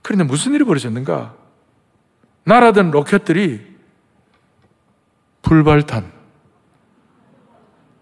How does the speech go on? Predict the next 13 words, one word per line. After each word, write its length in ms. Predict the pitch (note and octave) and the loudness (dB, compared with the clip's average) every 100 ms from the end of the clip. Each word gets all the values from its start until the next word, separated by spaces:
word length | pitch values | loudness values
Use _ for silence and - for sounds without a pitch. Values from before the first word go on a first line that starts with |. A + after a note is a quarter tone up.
| _ _ _ _ _ | _ _ _ _ _
깜짝 280 | - C#4+ F#4+ | -4 0 2
터지질 400 | - - - E4 | 0 -8 -4 -2
않는 180 | A#3+ D#3 | 0 -2
거예요. 220 | - - - _ _ _ _ _ _ _ _ _ _ _ _ _ _ _ _ _ _ _ | -6 -12 -20 _ _ _ _ _ _ _ _ _ _ _ _ _ _ _ _ _ _ _
이거는 360 | E4 F4 A3+ C#3+ A3 | 2 4 2 -2 -6
어떻게 200 | C4+ C#4 | -2 -2
설명할 400 | - G#4+ G#4+ F4+ | 2 2 2 0
수가 220 | - B3 | -4 -6
없어요. 260 | - - _ _ _ _ _ _ _ _ _ _ _ _ _ _ _ _ _ _ _ _ _ _ _ _ _ _ | -6 -14 _ _ _ _ _ _ _ _ _ _ _ _ _ _ _ _ _ _ _ _ _ _ _ _ _ _
러시아 300 | F3 B3+ D4 | 2 2 4
탱크들이 440 | C#4+ D#4 C#4+ C#4 B3+ | 2 2 2 4 4
막 160 | A#3+ A#3 | 4 4
들어왔는데 640 | G#3+ A3+ A3+ A3 D#4 | 4 6 4 2 2